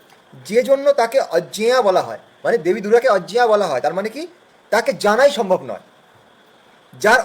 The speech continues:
অন্ত খুঁজে না পাওয়াতে তাকে অনন্ত বলা হয়। সেই দেবী দুর্গার অন্ত, মানে শেষ খুঁজেই পাওয়া সম্ভব নয়, এই জন্য তাকে অনন্ত বলা হয়। বাঙালি তার অন্ত খুঁজে পেয়ে গেছে, পেয়ে তার মূর্তি বানিয়ে দিয়েছে।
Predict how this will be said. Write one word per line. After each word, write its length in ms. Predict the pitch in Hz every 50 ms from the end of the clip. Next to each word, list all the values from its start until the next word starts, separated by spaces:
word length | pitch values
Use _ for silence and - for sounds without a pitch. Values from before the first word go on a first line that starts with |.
| - - -
অন্ত 360 | 170 208 254 277 254 302 285
খুঁজে 320 | 277 - 196 202 190 277
না 140 | 240 220 214
পাওয়াতে 600 | 214 190 165 147 135 135 135 143 143 165 175 220
তাকে 220 | 226 240 - - 240
অনন্ত 440 | - 175 160 170 180 185 185 208
বলা 220 | 202 185 185 190 190
হয়। 200 | 190 196 202 - - - _ _ _ _ _ _ _ _ -
সেই 200 | - 202 - 190
দেবী 220 | 185 202 208 240
দুর্গার 240 | 202 247 233 269 254 233 196 - - _
অন্ত, 300 | - 185 214 233 220 -
মানে 260 | 277 247 208 214 233 220
শেষ 340 | - - 220 269 - -
খুঁজেই 300 | - - 190 190 311 330
পাওয়া 200 | 320 320 285 269
সম্ভব 240 | - 247 220 220 202 175
নয়, 160 | 156 135 113 - - _ -
এই 80 | 165
জন্য 160 | 165 220 262 262
তাকে 140 | 254 240
অনন্ত 400 | 226 180 175 185 196 208 214 220
বলা 240 | 220 202 196 202 190
হয়। 180 | 180 180 180 180 - - _ _ _ _ _ - 196
বাঙালি 320 | 180 175 175 180 196 202 196
তার 200 | 175 - 170 170
অন্ত 200 | 165 160 160 180
খুঁজে 220 | - 151 147 156
পেয়ে 200 | 147 147 139 139
গেছে, 200 | 139 127 120 - - _ _ _ _ _ -
পেয়ে 120 | 156 170
তার 80 | 165 -
মূর্তি 260 | 156 156 151 - 135
বানিয়ে 220 | 131 123 117 110
দিয়েছে। 260 | 104 110 - - -